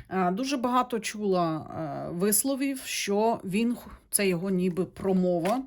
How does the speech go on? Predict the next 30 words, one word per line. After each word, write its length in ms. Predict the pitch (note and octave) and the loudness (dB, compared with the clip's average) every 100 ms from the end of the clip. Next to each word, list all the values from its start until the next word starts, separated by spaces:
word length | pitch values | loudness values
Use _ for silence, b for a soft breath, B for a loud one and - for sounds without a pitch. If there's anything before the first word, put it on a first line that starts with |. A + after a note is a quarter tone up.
| - - B B B - | -8 -14 B B B -2
і 40 | G3 | 0
він 180 | A3+ | 0
хоче 280 | G#3 G3+ G3+ | 0 -2 -2
балотуватися 720 | F3 F3 E3 E3 F3+ F3+ - | 0 -2 -2 -2 -2 0 -4
в 40 | D#3+ | -6
президенти. 840 | - F3 D#3+ D3+ D#3+ D3+ B2+ C#3 | -6 -4 -2 0 -2 -2 -6 -14
Хоча, 580 | - G3 - A#3+ D#4+ D4+ | -8 -6 -2 0 0 0
я 100 | G#3 | -2
так 180 | G3 F#3+ | -2 -4
зрозуміла, 640 | E3+ E3+ E3 E3+ F3 C4 C#4+ | -6 -4 -2 0 0 0 -2
він 300 | E3 A3 A#3+ | -2 -2 -2
сказав: 580 | - A3+ G3+ G#3 A#3 - - | -4 -2 2 2 2 -4 -6
"Зараз 540 | F3+ F#3 F#3+ G#3+ - F3+ | 0 2 2 2 0 0
не 200 | E3+ F#3 | 2 4
на 180 | G3 | 4
часі. 680 | G3 - A3 D#3+ - - C#2 B B B B B B - | 2 0 2 2 2 0 -4 B B B B B B -6
Зараз 420 | D3+ G#3 A3 A#3+ | 4 4 4 2
треба 320 | - G#3+ F#3 | 0 0 2
думати, 400 | F3+ G3 G3+ G#3 | 2 2 2 0
щоб 200 | C4 G#3 | -4 -4
Україна 560 | F3+ - F#3 F#3 A3 G3+ | -6 -2 0 2 0 0
вижила". 540 | E3 F#3+ F#3 F#3+ A#3+ C4 B B B B - | 2 2 2 0 -2 -6 B B B B 0
І 140 | D#4 | 4
звинуватив, 680 | C#4+ A3+ A#3+ A3+ A#3+ A3+ G#3+ | 4 4 2 4 4 4 0
до 120 | F#3+ G#3 | 0 0
речі, 320 | G#3 - G3 | 0 0 0
Зеленську 600 | G#3 G#3+ C#4 D4 - A#3 | 2 2 2 0 -2 -8
в 100 | G#3 | -8
то-, 180 | - A3 | -6 -6
в 220 | G3 | -6